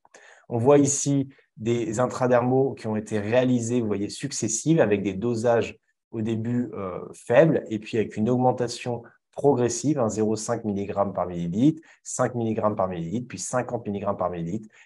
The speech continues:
Et vous voyez la taille de la réaction de la papule érythémateuse qui est beaucoup plus importante. Et cette lecture a été faite à vingt-quatre heures et permet de définir qu'effectivement, on a une réaction, euh, d'hypersensibilité cellulaire retardée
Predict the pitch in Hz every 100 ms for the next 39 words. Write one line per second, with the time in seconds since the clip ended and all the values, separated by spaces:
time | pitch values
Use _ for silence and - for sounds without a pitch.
0 | _ 98 104 113 117 120 107 101 - 120
1 | 107 80 _ _ - 113 120 104 101 92
2 | 120 110 - - 135 95 82 123 113 -
3 | 127 107 90 113 113 107 110 95 87 104
4 | 131 113 _ - _ - 110 107 95 113
5 | 117 113 104 90 85 - 147 113 - 110
6 | 104 92 147 123 95 92 90 120 - _
7 | - 117 117 113 104 98 - 101 120 -
8 | _ - 107 104 - 110 92 101 117 95
9 | 107 107 92 90 107 - - 90 - 92
10 | 101 117 - _ 107 101 107 107 - 131
11 | 120 113 110 - - 113 107 - _ -
12 | 90 87 104 120 110 117 104 104 101 101
13 | - 95 92 90 107 107 98 85 90 127